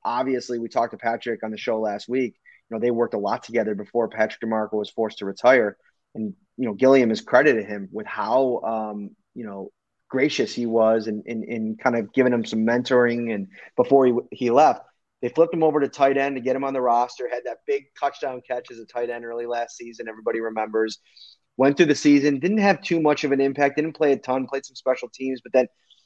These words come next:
you know, this offseason, he's being flipped back to fullback. And so I asked Brian Daboll today, like, "How do you, how do you view him? And, like, is he a guy that's gonna be this versatile piece he can flip back and forth?" And he basically said that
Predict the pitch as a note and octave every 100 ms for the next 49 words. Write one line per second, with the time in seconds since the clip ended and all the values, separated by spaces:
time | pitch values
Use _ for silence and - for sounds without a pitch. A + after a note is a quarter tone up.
0 | _ - C3+ B2+ - _ C3 C3+ C#3+ D#3+
1 | C#3+ - D3+ F#3+ C3+ B2 A#2+ A#2 B2+ A#2+
2 | C#3 C#3+ - B2+ B2+ - - B2 A#2 A#2
3 | A#2+ - D3+ D#3+ G2 - - - B2+ D3+
4 | D3 - C3 G#3+ C3 - _ _ _ -
5 | C#3+ D#3 D3 F#3 D3+ - B2 B2 B2 A#2+
6 | - - D3 G#3 F#3+ E3 B2+ A2+ - -
7 | A3+ C#4+ F#3 A2 D3 A#3 B2+ - - -
8 | C3 B2+ - - _ C3+ C#3 - D#3 D#3+
9 | F#3+ D#3 D#3 F#3 D#3+ C#3 - - C#3+ B2+
10 | C3+ C3+ C3 B2+ B2+ B2 G#2 C#3+ C#3 C#3
11 | A2 C#3+ D3+ C3 A#2 - C3 A#2 A#2+ A2+
12 | A2+ B2+ D#3+ A#2 B2 D3+ - C3+ C3+ A#2
13 | F#2+ F#2